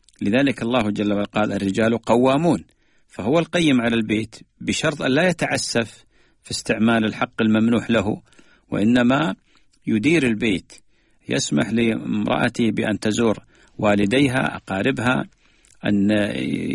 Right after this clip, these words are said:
يعني يقضي لها الحاجات الضرورية والأمور الحاجية. أما أن المرأة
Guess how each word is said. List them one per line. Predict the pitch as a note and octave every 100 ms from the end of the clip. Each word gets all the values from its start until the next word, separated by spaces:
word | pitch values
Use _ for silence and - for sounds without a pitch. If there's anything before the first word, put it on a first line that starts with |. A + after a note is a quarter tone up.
| - - G1+ - - A#2+
يعني | G2 F#2 G2 -
يقضي | A#2+ - A2+ A2+
لها | A#2 G2 F#2+ -
الحاجات | - G#2+ G#2 B2 C3+ A#2 A2
الضرورية | G#2+ G#2 G#2 A2 C3 B2 A#2+
والأمور | A#2+ G#2+ G#2 A#2 G2+ G2+ - - - -
الحاجية. | - G2+ G2+ C#3 B2+ A#2+ - - _ _ _ - - -
أما | F#3 G3+ -
أن | F3
المرأة | D#3 C#3+ E3 - -